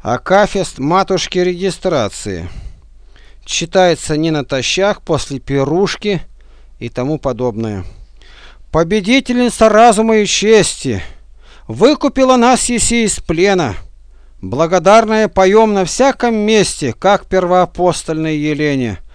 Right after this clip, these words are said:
Радуйся, святая регистрация, исходящая от уполномоченного.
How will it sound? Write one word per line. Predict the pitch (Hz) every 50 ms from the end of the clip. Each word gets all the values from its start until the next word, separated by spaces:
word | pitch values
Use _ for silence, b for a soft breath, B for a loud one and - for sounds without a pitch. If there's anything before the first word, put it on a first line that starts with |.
| b b b b b b
Радуйся, | 113 113 135 165 202 214 214 190 202 202 185 - 202 190
святая | - - - 175 202 190 - 190 208 208 202 196 196
регистрация, | 190 196 185 180 196 180 - - - 151 190 214 214 202 - - - - 190 185
исходящая | 175 175 180 - - - 185 185 170 196 208 196 170 - - - 190 196 185 - -
от | - 190 185 - -
уполномоченного. | - 185 - - 180 180 185 185 180 175 180 180 165 156 - - 143 135 127 123 120 113 107 95